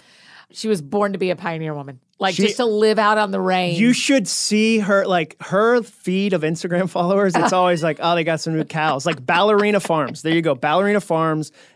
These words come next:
Speaker 2: is a ballerina who moved to Utah with her husband. They have,
Speaker 1: Uh-huh.
Speaker 2: like, seven adorable kids,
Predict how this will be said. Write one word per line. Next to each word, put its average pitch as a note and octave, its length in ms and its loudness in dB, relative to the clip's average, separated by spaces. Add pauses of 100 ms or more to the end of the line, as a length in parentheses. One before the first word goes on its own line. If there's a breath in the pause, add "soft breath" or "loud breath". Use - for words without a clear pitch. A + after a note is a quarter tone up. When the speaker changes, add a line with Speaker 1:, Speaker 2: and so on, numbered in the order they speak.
(100)
Speaker 2:
is C#3 120 -8
a C#3 60 -6
ballerina D#3 560 0
who C#3 160 -4
moved C#3+ 580 -2
to E3 80 -4
Utah D3 400 -2
with C3 120 -4
her C3+ 100 -2
husband. C3 420 -4
They C3+ 40 -4
have, - 120 -2
Speaker 1:
Uh-huh. F3+ 80 -2
Speaker 2:
like, D3 140 -6
seven D#3+ 400 -4
adorable D3 380 -2
kids, C3+ 400 -6